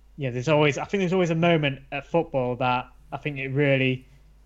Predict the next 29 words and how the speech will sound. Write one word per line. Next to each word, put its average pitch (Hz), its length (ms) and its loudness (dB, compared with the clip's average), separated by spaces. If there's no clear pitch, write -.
something 160 260 0
happens 139 360 -2
and 127 80 -6
makes 131 160 -2
you - 60 -16
fall 139 180 2
in 123 100 0
love 139 120 -2
with 120 80 -10
it. 120 40 -4
And 113 80 -6
I 113 40 -6
think 135 220 -8
for - 80 -10
me 127 100 2
that 123 160 -2
was, 120 120 -6
that 139 100 -4
was 127 100 -4
Chris 147 180 0
Greenacre. 127 500 0
So, 123 360 -4
uh, 123 300 0
you 151 100 -6
know, 135 80 2
I 120 40 0
think 143 240 -6
since 127 280 -2
then, 123 460 0